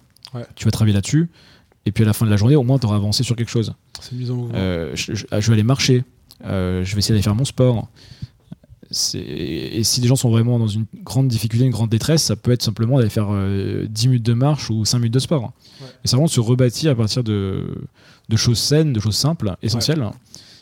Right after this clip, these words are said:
Speaker 2: Et, euh, et ouais, du coup, c'est un peu le point de départ du livre, c'est marrant du coup. Euh, et le mouvement, pour moi, est, est fondamental, et même, euh, dans le monde des idées, hein, euh, plein de philosophes, euh, sont connus comme étant des grands marcheurs.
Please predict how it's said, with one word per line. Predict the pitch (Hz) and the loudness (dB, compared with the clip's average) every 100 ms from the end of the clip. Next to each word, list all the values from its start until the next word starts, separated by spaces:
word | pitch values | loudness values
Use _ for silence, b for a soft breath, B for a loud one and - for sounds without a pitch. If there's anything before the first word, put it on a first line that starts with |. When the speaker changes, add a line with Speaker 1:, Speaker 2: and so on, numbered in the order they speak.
| B _ _ _ _ - | B _ _ _ _ -4
Speaker 2:
Et, | 95 101 | -2 0
euh, | 95 90 90 87 - | 0 -2 -6 -8 -4
et | |
ouais, | 107 - | -4 -2
du | 107 | 0
coup, | |
c'est | 139 | 2
un | 107 | 2
peu | 151 | 2
le | |
point | 139 127 | 2 2
de | |
départ | 120 117 | 2 2
du | 120 | 4
livre, | 127 | 2
c'est | 101 | 0
marrant | 101 113 | -4 -4
du | 104 | -4
coup. | 120 113 | -4 -4
Euh, | 95 92 - | -2 -4 -2
et | 120 | 2
le | |
mouvement, | 123 131 127 160 | 4 2 2 2
pour | 117 | 2
moi, | 123 139 | 2 2
est, | 107 92 90 - - | 2 0 -4 -8 -4
est | 110 | -2
fondamental, | 107 123 117 110 156 123 | 0 2 2 2 2 2
et | |
même, | 120 123 | 2 2
euh, | 95 87 - B | -2 -4 -10 B
dans | 117 | -2
le | 117 | 0
monde | 113 | 2
des | 113 139 | 2 4
idées, | 165 | 4
hein, | 139 127 113 | 4 2 0
euh, | 98 101 - 85 - - - _ - | -2 -4 -6 -6 -8 -10 -16 _ 0
plein | 131 | 0
de | |
philosophes, | 117 120 117 143 - | 2 2 4 2 2
euh, | 107 87 - B B _ | -2 -4 -6 B B _
sont | - 120 | -4 0
connus | 123 | 2
comme | 131 113 | 2 0
étant | 120 | 2
des | 117 | 0
grands | 104 120 | 2 2
marcheurs. | 113 - 135 147 117 | 2 2 2 2 0